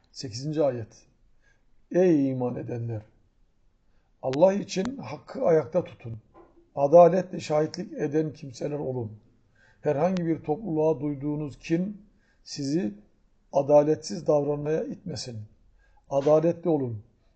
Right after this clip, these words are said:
Bu takvaya daha uygundur. Allah'tan korkun. Şüphesiz Allah yaptıklarınızdan haberdardır.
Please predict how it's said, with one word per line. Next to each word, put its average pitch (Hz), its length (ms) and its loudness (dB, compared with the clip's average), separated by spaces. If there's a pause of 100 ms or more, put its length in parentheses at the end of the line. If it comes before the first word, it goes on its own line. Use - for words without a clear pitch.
(140)
Bu 170 140 -8
takvaya 156 800 4 (260)
daha 139 220 4
uygundur. 143 520 -2 (560)
Allah'tan 151 520 0
korkun. 175 460 0 (300)
Şüphesiz 147 480 -8
Allah 156 380 0
yaptıklarınızdan 143 760 -6
haberdardır. 135 680 -2